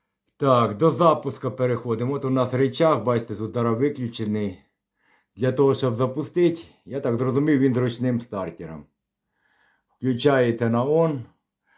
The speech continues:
витягуєте от, заслоночку. І з помощью, а,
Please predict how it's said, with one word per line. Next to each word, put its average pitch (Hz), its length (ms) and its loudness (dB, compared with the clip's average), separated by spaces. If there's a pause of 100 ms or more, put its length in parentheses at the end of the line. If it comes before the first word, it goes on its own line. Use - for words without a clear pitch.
(240)
витягуєте 120 1040 2 (640)
от, 117 320 -6 (140)
заслоночку. 160 1120 0 (3000)
І 139 120 2
з 135 100 -8
помощью, 139 680 0
а, 113 380 2